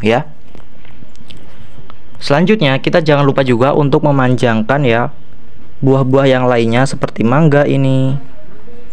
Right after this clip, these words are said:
apel, kita pokoknya panjang-panjangan saja seperti ini ya. Ini memang agak susah ya teman-teman untuk editingnya, karena ya kita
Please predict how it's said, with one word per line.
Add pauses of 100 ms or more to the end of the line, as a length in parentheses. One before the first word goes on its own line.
(240)
apel,
kita
pokoknya
panjang-panjangan
saja (220)
seperti
ini
ya. (320)
Ini
memang
agak
susah
ya
teman-teman
untuk
editingnya, (880)
karena
ya (460)
kita